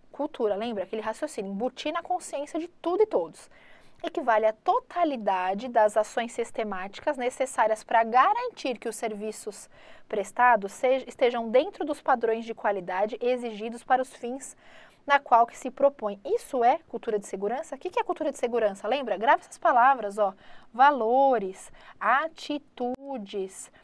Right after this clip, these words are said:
competências, olha a outra palavra, comportamentos, tudo isso que vão determinar o quê? Isso aqui é pra determinar o quê? O comprometimento,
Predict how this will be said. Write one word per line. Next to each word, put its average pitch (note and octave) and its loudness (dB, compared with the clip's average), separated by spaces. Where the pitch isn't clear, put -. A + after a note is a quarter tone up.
competências, C#4 0
olha D4 4
a - 6
outra C4+ 0
palavra, G3+ 0
comportamentos, C#4 0
tudo F4 -2
isso D4+ -4
que F4 -2
vão C4+ 0
determinar C4+ 0
o D#4+ 0
quê? F#3+ -4
Isso - -6
aqui D#4 -2
é D#4 4
pra D#4 -2
determinar C4+ -4
o D4 -2
quê? G3 -6
O C4 -2
comprometimento, C#4 0